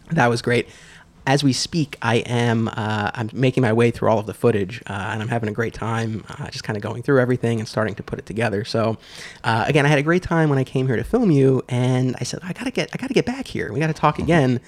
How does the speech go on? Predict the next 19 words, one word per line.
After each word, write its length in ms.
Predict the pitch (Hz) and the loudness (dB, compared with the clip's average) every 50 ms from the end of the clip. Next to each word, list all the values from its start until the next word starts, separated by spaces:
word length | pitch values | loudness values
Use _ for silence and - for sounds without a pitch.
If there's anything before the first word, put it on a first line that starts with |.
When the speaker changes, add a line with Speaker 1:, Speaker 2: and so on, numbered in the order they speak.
| - - - - - - - - - - | -14 -20 -20 -20 -20 -20 -20 -16 -6 -2
Speaker 1:
uh, 180 | 131 123 127 - | 0 0 2 2
about 260 | 175 180 269 262 247 | 2 2 2 2 2
your 100 | 220 214 | 2 0
comic 320 | - - 185 160 160 147 - | 2 2 2 2 4 2 2
shop 240 | - 135 127 - | 0 -2 -2 -2
history, 320 | - 123 - - - 127 123 | -2 -6 -4 -2 -2 -2 0
but 180 | 120 127 - | 0 -2 -2
specifically 540 | - - - 214 - 262 - 220 - 160 143 | -2 -4 -4 -4 -2 -4 -4 -2 -2 0 0
about 320 | 135 131 123 127 127 - 127 | 0 0 0 0 0 -2 -2
your 440 | 117 117 117 117 127 127 123 123 - | -2 0 2 4 4 4 4 2 2
experience 520 | 120 - - 131 127 123 117 110 107 - | -2 -2 0 0 0 2 0 -2 -4 -4
with 280 | - 110 107 107 - - | -2 -2 -2 -2 -4 -8
conventions, 580 | - 113 107 107 107 98 - - - - 123 | -6 -6 -4 -2 -4 -4 -6 -8 -12 -12 -12
because 360 | - 104 - - 107 107 - - | -12 -8 -6 -4 -4 -4 -4 -4
you're 120 | 120 113 | -4 -4
such 260 | - - 127 123 - | -2 -2 -2 -2 -2
a 40 | - | -2
veteran 440 | 113 117 110 120 110 107 110 104 104 | 0 0 0 2 2 0 0 -2 -4
of 400 | - 110 113 104 107 98 104 107 | -4 -4 -4 -4 -4 -6 -8 -10